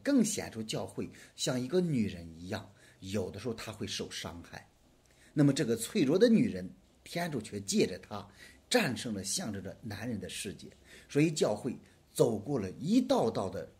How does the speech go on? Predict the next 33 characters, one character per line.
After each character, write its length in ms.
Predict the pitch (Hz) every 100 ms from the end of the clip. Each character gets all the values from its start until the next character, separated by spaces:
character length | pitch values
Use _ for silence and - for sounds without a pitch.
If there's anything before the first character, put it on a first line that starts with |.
| _ - _
那 140 | 104 110
个 140 | 90
痛 460 | - - 185 127 107
苦 260 | - 78
经 300 | 80 98 90
验， 180 | 90 80
教 260 | - 104 92
会 200 | - 110
的 100 | 90
分 320 | - 101 101
裂、 160 | 101 -
宗 300 | - 139 139
教 140 | 139
的 80 | 98
战 320 | 98 120 98 -
争， 200 | 101 - - - _
教 200 | - 110
会 180 | - 110
都 180 | 131 165
走 220 | 120 - -
过 100 | 90
去 160 | -
了。 100 | 78 - -
而 100 | - 180
教 200 | 370 254
会 160 | 339
走 260 | 349 - -
出 140 | -
来 120 | -
之 100 | 113
后， 60 | 117
是 200 | - 247
以 220 | 170 135